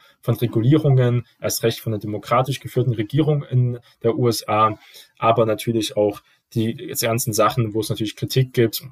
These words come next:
wenn es um die Marktmacht geht, um, ums die Zensierung geht in bestimmten Plattformen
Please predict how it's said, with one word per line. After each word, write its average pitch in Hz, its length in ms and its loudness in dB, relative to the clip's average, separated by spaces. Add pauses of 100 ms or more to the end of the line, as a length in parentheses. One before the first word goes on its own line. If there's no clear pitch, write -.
(100)
wenn 110 120 -2
es 104 80 -4
um 110 80 -4
die 107 100 -2
Marktmacht 113 560 0
geht, 110 220 -2
um, 110 280 -6
ums 113 280 -6
die 107 160 -10
Zensierung 123 520 0
geht 117 220 0
in 113 60 -6
bestimmten 113 340 -4
Plattformen 113 600 -2